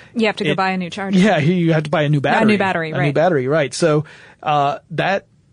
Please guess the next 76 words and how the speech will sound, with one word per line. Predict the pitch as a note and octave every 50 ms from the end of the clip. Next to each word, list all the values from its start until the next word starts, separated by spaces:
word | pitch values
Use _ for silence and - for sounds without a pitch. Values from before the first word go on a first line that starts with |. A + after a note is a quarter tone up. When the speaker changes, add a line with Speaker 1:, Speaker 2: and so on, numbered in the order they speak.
| _ _ _ _ _ -
Speaker 2:
raises | D#3+ D#3+ D3+ D3 C3 C#3+ C#3+ C3 A#2 - - _ _ _ -
lots | D3 C3+ C#3 C#3 -
of | C#3+
problems | - C#3+ C3+ C3+ C3 -
too. | - G#3+
Waste | D#3+ C3+ C3 C#3+ F3+ G3 - - - - -
problems, | - D3+ C3 A#2+ A#2 A#2 A2+ A2+ A2+
for | - C#3+ C3+
example. | C3 B2 C#3 B2+ A#2 - A2 G2 G2+ A#2+
Like, | B2+ C3+ C#3
e-, | D#3+ D#3+ F#3 G3+
Speaker 1:
Yeah. | A3 -
Speaker 2:
even | G#3 G3+ F#3+ G#3+
if | G3+ D#3+
you | F#3+ F#3+
were | E3 E3 D#3+
to | D3+ D3 C#3 C#3 C#3
say, | - - E3+ D#3+ D3+
"Well, | D3 D#3 D#3 D#3 D#3 D3 D3 D3+ -
that's | - E3 E3 D#3+ D3+ -
acceptable | D3 - - F3 E3 D#3+ E3+ D3+ C#3 C#3
because | C#3+ C3 D3 C3+
I | C#3+ C3+
want | C3+ C3+ C#3+ C#3+
to | C3+
be | C#3
able | C#3 C3+ C#3 C3
to | B2
charge | - C#3+ C#3 C#3 - -
my | C#3 B2 A#2+
phone | B2+ - D3 C#3+ C#3 C3+
in | A#2+ A#2
a |
second," | - - - - G3+ - C3+ A#2 A#2 - - - - - - - - _
you | D#3 D3
could | D#3+ D#3
do | D#3 D3
that | C#3+ C3
twenty | - - D#3+ D3 C#3 C3
<laughs> | - G3
times | G#3 E3+ D#3 F3 D3 C#3+
and | D3+ C#3+
then | D3 D3
you | D3 C#3+
have | C#3+ C3
to | - -
go | C3+ B2
buy | B2 A#2+ A#2+
a | A#2+
new | A#2+ A#2+ A2+
battery. | B2 C#3 D#3 C#3+ G#2+ - -
Speaker 1:
Yeah, | A#3+ A#3+ G#3+ F#3+
and | F3+
especially | G3 - - G#3+ - G3 F#3 F#3
when | F3+ F3+
the, | F3 E3 D#3+ D3+
when | E3 F3+ F3
the | D#3+
technology | - - F3 - F#3+ F3+ F3 E3+ - E3+ D#3
to | -
create | - - F#3 F3 E3+ E3
it | F3 D#3+
is | D#3+ D#3
so, | - - F3 E3 E3 E3+
uh, | E3+ D#3+ - -
so | F#3 - F3 E3
detailed | E3 F3 F3 - F3 D#3+ E3+ E3+
and | E3 F3
expensive. | - - - - - - - - - F#3 G3
Speaker 2:
And | G#3 A3
to | G#3+
be | A#3 G#3+
fair, | E3 - G3+ G3 F3
you | E3 D#3+
wouldn't | E3+ F#3 G3+ F#3+
even | F3 D3+ D3+ C#3 C3 B2 A#2+